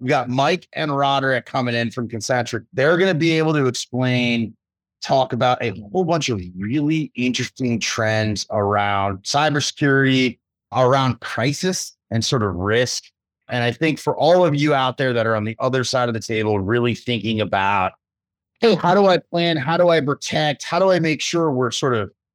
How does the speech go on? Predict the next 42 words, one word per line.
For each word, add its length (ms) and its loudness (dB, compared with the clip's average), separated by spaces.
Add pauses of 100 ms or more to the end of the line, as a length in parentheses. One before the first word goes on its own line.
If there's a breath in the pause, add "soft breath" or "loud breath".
we're 80 -6
secure 540 0
and 120 0
we're 120 -2
running 400 0
things 300 -4
the 100 0
right 260 2
way?" 280 0
I 100 -2
think 160 -4
this 80 -8
will 80 -4
be 120 0
a 80 4
really 280 2
great 300 -2
conversation 720 -6
to 60 -8
tune 220 -6
into. 500 -6 (400)
So 160 0
Mike, 380 2
Roderick, 480 2 (340)
thanks 220 0
for 80 -4
stopping 380 -2
by 260 0
and 100 -2
thanks 260 -4
for 40 -6
making 220 0
a 60 -2
little 200 2
bit 80 2
of 100 -4
time 220 -2
to 60 -6
talk 240 0
with 100 -4
us 100 -8
today. 220 -2